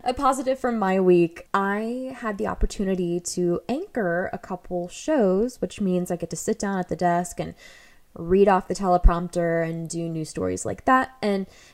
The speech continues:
Brennan is the anchor for the show that I did, and she was kind of sick this week, so I hate that she was sick, but I'm also thankful that, you know, our boss chose me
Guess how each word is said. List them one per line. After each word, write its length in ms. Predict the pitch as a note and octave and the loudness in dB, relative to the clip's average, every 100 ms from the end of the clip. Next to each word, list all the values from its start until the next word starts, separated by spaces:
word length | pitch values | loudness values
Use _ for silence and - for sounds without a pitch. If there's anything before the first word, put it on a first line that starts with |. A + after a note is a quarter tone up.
| - | -4
Brennan 280 | F#3+ F#3+ F#3 | -4 -2 -4
is 140 | F3+ | -4
the 120 | - | -8
anchor 280 | F3 F3 F3 | -8 -6 -6
for 120 | E3+ | -6
the 100 | E3+ | -10
show 300 | E3 - E3+ | -6 -4 -2
that 140 | F3 E3 | -2 -6
I 80 | |
did, 380 | E3 E3+ E3 E3 - - - - | -4 -2 0 -2 -10 -20 -20 -8
and 500 | - F#3 E3+ E3 E3 | -2 0 0 -2 -4
she 400 | - - F#3 F3+ | -8 -2 0 0
was 640 | E3+ F3 E3+ E3 - - _ - - | 2 2 2 -2 -6 -12 _ -20 -10
kind 160 | G#3 F3+ | -6 -6
of 80 | |
sick 460 | E3+ - A3+ C4+ _ | -4 -2 -2 -4 _
this 260 | E3 - - | -8 -6 -2
week, 400 | F3 E3 F3 F3+ | 0 0 -2 -6
so 240 | - F3 | -2 0
I 140 | E3 | 0
hate 300 | F3+ G3 G3 | 0 2 2
that 120 | G3 - | 2 -2
she 140 | F3+ | 0
was 160 | E3 E3+ | 0 -2
sick, 400 | - C#4+ B3 - | -2 0 0 -2
but 320 | G#3+ G3+ - - | 2 2 2 -2
I'm 200 | G3+ G3 | -2 0
also 280 | F#3+ F#3 F#3+ | -2 -2 -4
thankful 500 | F3+ F3 - F3+ F3 | -2 -4 0 0 2
that, 320 | E3 E3+ E3+ - - - | 2 0 -2 -6 -20 -14
you 80 | E3+ | -8
know, 380 | F3 E3 D#3+ - | -6 -4 -6 -6
our 160 | E3+ E3+ | -6 -6
boss 440 | D#3+ D#3+ D#3+ - | -4 -6 -6 -10
chose 300 | F#3 E3 E3 | -6 -6 -6
me 460 | F3 E3 D#3 D#3 | -8 -8 -8 -10